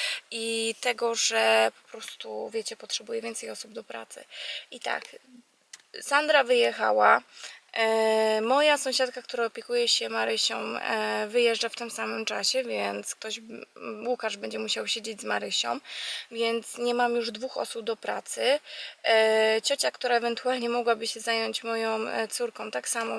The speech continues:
wyjeżdża w tym samym tygodniu. E, i ja tak naprawdę nie mam w ogóle ludzi do pracy.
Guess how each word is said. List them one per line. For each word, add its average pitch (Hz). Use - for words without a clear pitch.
wyjeżdża 226
w -
tym 277
samym 233
tygodniu. 214
E, 233
i 254
ja 262
tak 277
naprawdę 269
nie 294
mam 320
w -
ogóle 453
ludzi 233
do -
pracy. -